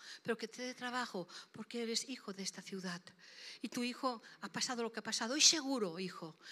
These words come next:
y seguro que te va a dar un lugar en el trabajo". Le resbaló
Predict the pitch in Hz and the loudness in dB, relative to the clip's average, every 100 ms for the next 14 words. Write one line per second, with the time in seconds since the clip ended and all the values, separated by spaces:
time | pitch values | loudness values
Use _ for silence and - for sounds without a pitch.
0 | - - - 277 247 226 175 - - - | -12 -4 -4 -4 -4 -4 -6 -10 -20 -16
1 | - 233 240 220 214 196 196 202 202 190 | -6 -4 0 2 2 2 0 -4 -4 -4
2 | 190 185 185 185 180 - 190 175 160 156 | -4 -4 -4 -4 -8 -8 -4 -4 -6 -12
3 | - - - - - 392 370 359 349 339 | -16 -20 -20 -20 -4 -2 0 0 0 0
4 | 302 277 262 196 165 | 2 0 -2 -4 -10